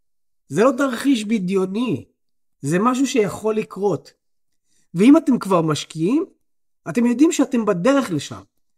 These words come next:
רק אל תפסיקו. מילה לסיכום, אם תרשו לי. האירוע הראשון של השבט של ולורה היה נפלא. אחרי שלוש עשרה שנים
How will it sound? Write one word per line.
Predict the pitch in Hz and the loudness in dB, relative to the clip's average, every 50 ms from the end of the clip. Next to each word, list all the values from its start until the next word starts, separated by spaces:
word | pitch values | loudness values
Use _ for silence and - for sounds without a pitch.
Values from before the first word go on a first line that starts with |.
| _ _ _ _ _ _ - | _ _ _ _ _ _ -6
רק | 135 143 147 143 - - _ | -2 -2 -2 -2 -6 -8 _
אל | 165 170 170 180 185 196 202 - _ _ _ _ _ | 0 2 2 2 0 -2 -4 -6 _ _ _ _ _
תפסיקו. | _ 151 139 - - - - 147 135 143 - 110 95 _ _ _ _ _ _ _ _ _ _ _ _ _ _ _ _ _ _ _ _ _ _ _ _ _ _ _ _ _ _ _ _ | _ -6 -6 -6 -6 -2 0 -2 -2 -2 -8 -18 -20 _ _ _ _ _ _ _ _ _ _ _ _ _ _ _ _ _ _ _ _ _ _ _ _ _ _ _ _ _ _ _ _
מילה | 151 180 220 254 285 | -4 -2 0 0 -2
לסיכום, | 302 285 - - 214 - - 254 233 | -2 -4 -4 -8 -8 -6 -4 -4 -2
אם | 202 170 | -2 -2
תרשו | - 156 151 - - 170 147 | -4 -6 -6 -4 -4 -4 -4
לי. | 120 113 - _ _ _ _ _ _ _ _ _ _ _ _ _ _ _ _ _ _ _ _ _ _ _ _ _ | -4 -6 -10 _ _ _ _ _ _ _ _ _ _ _ _ _ _ _ _ _ _ _ _ _ _ _ _ _
האירוע | 143 143 151 165 180 214 254 269 | -2 0 0 2 0 2 2 2
הראשון | 254 226 202 196 - 233 220 180 | 0 0 -4 -4 -4 -4 -4 -4
של | 208 190 | -4 -4
השבט | 180 160 - 214 202 196 | -4 -2 -2 -2 -4 -2
של | - 190 156 147 143 | -4 -4 -4 -2 -2
ולורה | 151 156 175 185 185 202 202 - _ _ _ _ _ _ _ _ _ _ - | -2 -4 -4 -6 -8 -10 -12 -14 _ _ _ _ _ _ _ _ _ _ -6
היה | 143 151 151 | -4 -2 0
נפלא. | 147 147 139 - - 120 117 - _ _ _ _ _ _ _ _ _ _ _ _ _ _ _ _ _ _ _ | -2 -2 -4 -6 -10 -10 -12 -14 _ _ _ _ _ _ _ _ _ _ _ _ _ _ _ _ _ _ _
אחרי | 156 160 - 190 196 175 | -10 -10 -8 -8 -8 -6
שלוש | - 240 240 254 269 - | -4 0 0 0 0 0
עשרה | - 302 285 254 | -2 -2 -2 -2
שנים | - - 233 208 190 180 175 170 | -2 -4 -4 -2 0 0 0 0